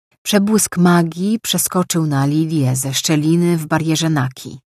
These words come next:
W mig zrozumiała, jak łatwo byłoby sięgnąć głębiej i pobrać tę energię dla siebie.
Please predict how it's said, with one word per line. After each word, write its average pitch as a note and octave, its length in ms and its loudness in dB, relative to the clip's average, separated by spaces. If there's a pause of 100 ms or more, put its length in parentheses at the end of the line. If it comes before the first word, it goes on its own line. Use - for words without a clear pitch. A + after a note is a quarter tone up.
(500)
W D#3+ 140 -6
mig F#3+ 240 4
zrozumiała, D#3+ 680 2
jak C3 240 -2
łatwo D#3+ 340 0
byłoby D#3+ 360 -2
sięgnąć E3 520 -4
głębiej D3 600 0 (500)
i D3 280 -4
pobrać E3 460 -2
tę - 140 -6
energię D#3 400 2
dla E3 160 0
siebie. B2+ 520 -2